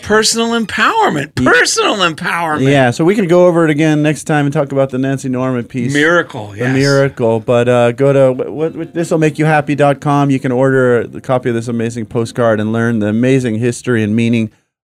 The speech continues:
Speaker 2: of the Statue of Liberty.
Speaker 1: Yes, the symbolism.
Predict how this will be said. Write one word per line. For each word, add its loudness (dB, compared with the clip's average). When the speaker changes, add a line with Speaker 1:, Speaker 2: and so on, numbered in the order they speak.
Speaker 2:
of 0
the -2
Statue -2
of -2
Liberty. -4
Speaker 1:
Yes, -6
the -8
symbolism. -6